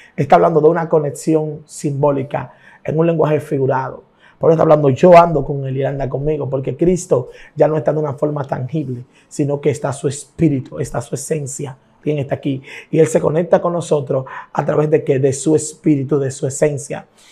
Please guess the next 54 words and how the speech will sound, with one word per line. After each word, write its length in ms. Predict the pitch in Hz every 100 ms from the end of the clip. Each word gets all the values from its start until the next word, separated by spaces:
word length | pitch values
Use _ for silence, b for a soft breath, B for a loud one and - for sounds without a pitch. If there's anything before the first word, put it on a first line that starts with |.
| b b
Y 80 | 165
me 120 | 156
llama 180 | - 208
la 80 |
atención 340 | 202 190 196 175
esto, 240 | 160 151
¿por 180 | 165 175
qué? 220 | 165 131 b b b
Porque 260 | 147 147
él 80 | 175
dice, 460 | 180 160 151 - -
"Con 160 | - 139
Cristo 240 | 180 180 156 156
estoy 280 | - 135 156
juntamente 920 | 147 196 190 175 160 165 196 190 -
crucificado". 1080 | - 170 160 - 156 - 139 - - 131 - b b b
Y 100 | 165
dice, 400 | 175 - 143 139
"Ya 420 | 185 208 202 202
no 520 | 165 156 170 165 156 -
vivo 360 | 143 143 127
yo". 340 | 127 135 139 - B B
Pablo 140 | 156 180
está 100 | 180
diciendo, 540 | 175 165 143 131 -
eh, 100 | - -
él 160 | 170
está 180 | 185 151
vivo, 380 | 151 233 151 -
Pablo 200 | 160 175
está 160 | 156
vivo, 220 | 143 233 185
la 80 |
gente 240 | 147 190 233
lo 100 | 175
ve 100 | 160
vivo, 140 | 160
lo 60 | 151
ve 100 | 147
caminando. 520 | 147 147 151 143 139 - B B
Pero 120 | 156
la 100 | 156
forma 360 | 143 214 247 240
que 60 | 220
él 60 |
está 200 | 208 -
hablando, 440 | 170 165 151 139 135
Pablo 180 | 151 165
está 140 | 156
diciendo, 360 | 156 151 143 139
"Ya 360 | 131 180 226
no 140 | 196 156
vivo 240 | 156 156
yo". 260 | 151 135